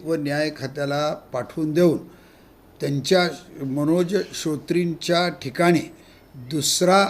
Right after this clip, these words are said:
व्यवस्थापक घ्यावा असं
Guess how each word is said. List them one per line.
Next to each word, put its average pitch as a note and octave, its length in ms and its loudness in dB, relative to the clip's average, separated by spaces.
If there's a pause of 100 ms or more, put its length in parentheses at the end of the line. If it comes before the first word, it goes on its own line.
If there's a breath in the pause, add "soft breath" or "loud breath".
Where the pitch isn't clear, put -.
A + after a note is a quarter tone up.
(120)
व्यवस्थापक D3+ 760 -2 (360)
घ्यावा C3+ 500 0 (360 loud breath)
असं D#3+ 320 -2